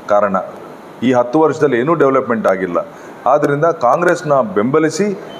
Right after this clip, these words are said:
ಈ ದೇಶವನ್ನು ಕಟ್ಟುವಂಥ ಕೆಲಸಕ್ಕೆ ನೀವು ಕೈ ಹಾಕಬೇಕು. ಸಂವಿಧಾನ ಉಳಿಬೇಕು.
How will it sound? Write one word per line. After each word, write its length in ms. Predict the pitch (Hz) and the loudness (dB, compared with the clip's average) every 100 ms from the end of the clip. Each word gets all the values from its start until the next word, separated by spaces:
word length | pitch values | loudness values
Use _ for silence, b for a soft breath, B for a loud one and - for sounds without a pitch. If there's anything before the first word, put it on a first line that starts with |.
| - | -6
ಈ 120 | 120 127 98 | -2 -2 2
ದೇಶವನ್ನು 720 | 117 160 180 165 156 156 170 | 2 2 2 2 2 2 -2
ಕಟ್ಟುವಂಥ 540 | - 131 - 151 147 139 | 0 -2 2 0 2 0
ಕೆಲಸಕ್ಕೆ 600 | 127 120 131 175 165 160 | 0 -2 0 -2 0 0
ನೀವು 240 | 143 135 | 0 -2
ಕೈ 200 | 127 123 | 0 2
ಹಾಕಬೇಕು. 600 | 135 135 139 139 156 202 196 B B - | 2 2 0 0 0 -2 -4 B B -2
ಸಂವಿಧಾನ 500 | 123 160 220 214 190 | 0 2 4 4 4
ಉಳಿಬೇಕು. 680 | 156 127 127 123 127 127 208 | 4 4 2 2 0 0 -2